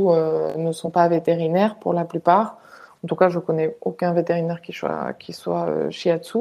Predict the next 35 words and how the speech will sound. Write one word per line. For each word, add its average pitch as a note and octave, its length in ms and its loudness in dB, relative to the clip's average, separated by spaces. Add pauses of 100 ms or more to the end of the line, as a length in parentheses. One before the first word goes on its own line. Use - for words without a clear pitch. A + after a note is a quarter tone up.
(260)
Ils - 60 -18
peuvent G3 180 6
faire E3+ 180 4
la D3+ 100 6
formation, D3+ 580 -2
hein, G3+ 80 2
normalement. E3+ 560 -2 (640)
Euh, D#3 1040 2 (200)
et F3+ 180 4
en E3 140 0
fait, G3+ 320 4
euh, E3 180 8
c'est D#3+ 180 -2
très F3 260 2
intéressant, F3+ 600 2
mais E3+ 220 0
ils D#3+ 60 -2
vont D#3+ 180 -2
pas F3+ 200 6
avoir F#3 320 4
le F3 100 2
même E3 220 0
regard, E3+ 540 2
euh, C3+ 600 2 (280)
qu'un F3+ 200 2
vétérinaire, E3+ 760 4
euh, D#3 440 2 (400)
parce - 180 -2
qu'ils E3 180 2
ont D#3 80 0
pas D#3 120 6
la D3+ 100 6
même D#3+ 220 0
formation. E3+ 600 2
Donc, D#3+ 240 -4